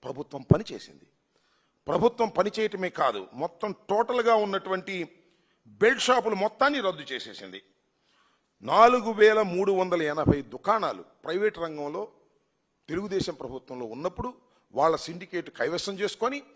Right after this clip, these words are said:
వాళ్ళే నడుపుకుంటూ, వాళ్ళే దందాలు చేసుకుంటూ, విపరీతంగా అమ్మాలనే ధోరణి నుంచి దాన్ని తగ్గించి, వాటిని మొత్తం టోటల్గా రెండు వేల పద్నాలుగు పంతొమ్మిదిలో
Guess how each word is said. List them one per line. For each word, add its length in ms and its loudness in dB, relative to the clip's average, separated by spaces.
వాళ్ళే 320 2
నడుపుకుంటూ, 720 -2
వాళ్ళే 300 4
దందాలు 520 4
చేసుకుంటూ, 520 -6
విపరీతంగా 640 4
అమ్మాలనే 500 6
ధోరణి 340 2
నుంచి 200 -6
దాన్ని 260 -2
తగ్గించి, 640 -8
వాటిని 480 2
మొత్తం 500 -8
టోటల్గా 680 2
రెండు 200 -6
వేల 160 0
పద్నాలుగు 600 -4
పంతొమ్మిదిలో 680 -6